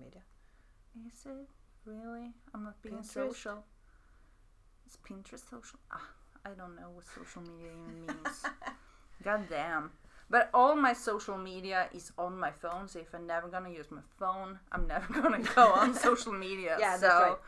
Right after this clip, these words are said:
Speaker 2: so
Speaker 1: Because I'm never on the computer anymore.
Speaker 2: No, me neither. I
Speaker 1: I
Speaker 2: have
Speaker 1: do.
Speaker 2: everything in my phone.
Speaker 1: Yeah, me too.
Speaker 2: Um,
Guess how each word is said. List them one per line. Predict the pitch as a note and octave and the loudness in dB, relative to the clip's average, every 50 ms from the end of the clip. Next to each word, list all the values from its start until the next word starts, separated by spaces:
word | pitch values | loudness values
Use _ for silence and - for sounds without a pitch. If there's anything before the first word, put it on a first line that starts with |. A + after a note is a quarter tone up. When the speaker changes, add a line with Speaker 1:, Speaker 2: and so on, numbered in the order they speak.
| - - - - - - - | -18 -20 -20 -20 -20 -20 -18
Speaker 2:
so | - - - F#3+ F#3+ F#3+ F#3+ G3 G3+ G3 G3+ G3+ G3+ G3+ G3+ A#3+ | -14 -4 0 2 4 4 4 6 6 6 6 6 4 4 2 2
Speaker 1:
Because | A#3+ B3+ B3 A#3+ | 0 0 -2 -2
I'm | A#3 A3+ | -2 -2
never | A#3 C4 - - | -2 -2 -2 -2
on | D4 B3+ G#3+ | -4 -4 -6
the | G3 | -8
computer | - - F#3 F#3 G#3 A#3 B3+ G3+ | -10 -12 -12 -10 -10 -8 -8 -8
anymore. | D3+ - - - - - - F3+ - _ _ _ _ _ _ _ _ _ - - | -10 -10 -12 -16 -16 -16 -16 -16 -18 _ _ _ _ _ _ _ _ _ -16 -8
Speaker 2:
No, | A3 B3 D#4+ A4 A#4 | -2 -2 -2 0 -2
me | F4+ D4+ D#4+ F4+ G4 G4+ | -2 -6 -6 -6 -8 -8
neither. | G4 D4+ B3+ F#3+ D#3+ D3+ - - _ _ _ _ - | -6 -6 -4 -4 -4 -6 -10 -14 _ _ _ _ -8
I | C#4 D4 | -8 -6
Speaker 1:
I | D4 | -4
Speaker 2:
have | C#4 B3+ | -4 -4
Speaker 1:
do. | A#3+ A3+ B3 | -2 -2 -2
Speaker 2:
everything | C4 C4 C4+ C4+ B3+ G#3+ G3 | 0 0 -2 -4 -4 -8 -10
in | F#3+ | -8
my | F3 F3 | -8 -8
phone. | - G3 F#3+ F3 - - | -6 -6 -8 -8 -10 -10
Speaker 1:
Yeah, | G#3+ G3+ F3 - - - - - - - - | -10 -10 -10 -10 -14 -20 -20 -20 -20 -20 -20
me | G3+ F#3+ - | -20 -20 -20
too. | - - - _ _ _ - - - - - - - - - - - - - - - - _ _ _ _ _ _ _ _ _ _ _ _ _ _ _ _ - - - A3 | -20 -20 -20 _ _ _ -20 -20 -20 -20 -20 -20 -20 -20 -20 -20 -20 -20 -20 -20 -20 -20 _ _ _ _ _ _ _ _ _ _ _ _ _ _ _ _ -20 -14 -10 -8
Speaker 2:
Um, | A#3 A#3+ A#3+ A#3 A3+ A3+ A3+ A3 G#3+ G#3+ - B3+ | -8 -6 -6 -6 -6 -8 -8 -8 -8 -8 -8 -12